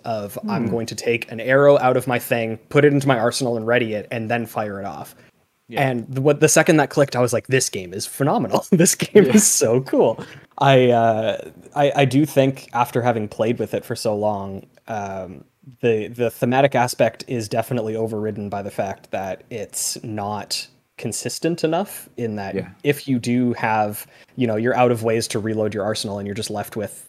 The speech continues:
Speaker 1: uh, arrows in your hand and they don't do anything else, then it just kinda feels bad. Uh, I think it's, it's, like, my idea behind it is a little bit more of a nuclear option, but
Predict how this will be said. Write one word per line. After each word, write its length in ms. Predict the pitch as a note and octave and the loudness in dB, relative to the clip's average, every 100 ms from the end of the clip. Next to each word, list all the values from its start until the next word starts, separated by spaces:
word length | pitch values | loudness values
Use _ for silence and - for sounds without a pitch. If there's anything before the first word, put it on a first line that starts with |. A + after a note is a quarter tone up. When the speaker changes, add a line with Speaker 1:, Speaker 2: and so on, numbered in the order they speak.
| - | -8
Speaker 1:
uh, 80 | A2 | -4
arrows 320 | A2+ A2+ A2+ | -2 -2 -2
in 80 | A2 | -6
your 100 | G2 | -8
hand 460 | A#2 C#3+ G#2 G2 - - - - | -2 0 0 -6 -12 -18 -20 -6
and 100 | A#2+ | 0
they 60 | B2 | 2
don't 240 | A#2 G#2+ | 0 0
do 180 | B2+ C3 | 2 2
anything 380 | A#2 G#2+ G2+ - | 2 -2 -6 -2
else, 460 | A#2+ F#2+ - - - | -2 -2 -6 -8 -8
then 580 | B2 A2 G2+ G2 F#2+ - | -2 -2 -2 -8 -10 -10
it 60 | A#2+ | -8
just 180 | - | -6
kinda 140 | B2 G#2+ | -6 -6
feels 260 | A2+ G#2 | -6 -6
bad. 380 | - F#2 G2 G2 - _ _ _ _ - | -6 -10 -10 -12 -16 _ _ _ _ -10
Uh, 460 | A2+ G#2 G2+ F#2+ - - | -6 -4 -4 -6 -6 0
I 120 | C3+ | 0
think 540 | - F3+ G3 - - _ - | 4 2 2 -4 -20 _ -6
it's, 180 | D3 - | -4 -2
it's, 260 | C#3+ - | -4 -2
like, 180 | C#3 A#2+ | -2 0
my 280 | B2+ C3+ D#3 | 2 4 6
idea 420 | D3+ B2 B2 B2 | 4 4 2 2
behind 360 | A#2 A2 A2+ A2+ | 0 -2 -2 -2
it 120 | A2 | -4
is 160 | A2+ A#2 | -6 -6
a 40 | |
little 200 | G#2+ A#2 | -2 -2
bit 140 | A#2+ G#2 | -2 -4
more 240 | G#2 G#2+ | -4 -4
of 80 | G#2+ | -4
a 60 | |
nuclear 420 | G2+ G#2 C3+ B2 A#2 | -8 -4 -2 0 0
option, 460 | A#2+ - C3 B2+ - - _ C3 | -2 -2 -2 -4 -12 -20 _ -6
but 460 | - A#2+ G#2+ - | 2 2 2 -6